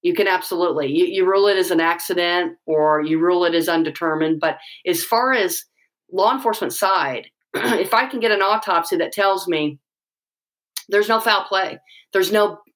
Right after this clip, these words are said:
there's no trauma to the body, this was not a murder, this was not a,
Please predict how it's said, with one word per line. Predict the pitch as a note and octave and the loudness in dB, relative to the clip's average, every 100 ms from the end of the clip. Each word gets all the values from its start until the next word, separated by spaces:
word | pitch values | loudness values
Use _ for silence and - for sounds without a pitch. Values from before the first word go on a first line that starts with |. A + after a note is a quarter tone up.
| _ | _
there's | F#3+ F3+ | 0 0
no | G3+ G3+ G#3 | 2 2 0
trauma | - F#3+ F3+ F#3+ | -2 0 0 0
to | E3+ | -4
the | E3+ | -4
body, | D#3 D3+ E3 A#2+ - _ _ - | 0 2 0 -4 -12 _ _ -4
this | F#3 | -2
was | G3+ | -2
not | F#3 G3 | 2 2
a | G3 F3 C3 | 2 0 0
murder, | F3+ F3+ F3+ D3 | 0 2 2 0
this | C#3+ D3+ | -4 -6
was | F3 | -4
not | E3 E3+ F3+ | 0 0 2
a, | F3 D#3+ | 2 0